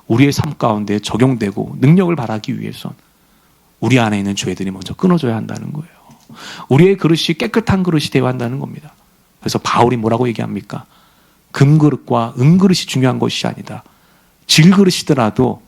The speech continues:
거룩한 그릇이 되어야 한다는 거예요. 깨끗한 그릇이 되어야 한다는 것입니다. 저는 올 한 해 여러분들이요, 깨끗한 그릇으로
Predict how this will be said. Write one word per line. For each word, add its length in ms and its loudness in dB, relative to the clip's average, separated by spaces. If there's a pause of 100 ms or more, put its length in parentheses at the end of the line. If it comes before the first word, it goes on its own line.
(460)
거룩한 520 -4
그릇이 260 -4
되어야 160 -6
한다는 320 -10
거예요. 240 -16 (440)
깨끗한 460 2
그릇이 280 0
되어야 180 2
한다는 320 -4
것입니다. 480 -10 (800)
저는 320 0 (220)
올 180 6
한 220 -2
해 100 0
여러분들이요, 640 -2 (600)
깨끗한 540 2
그릇으로 760 0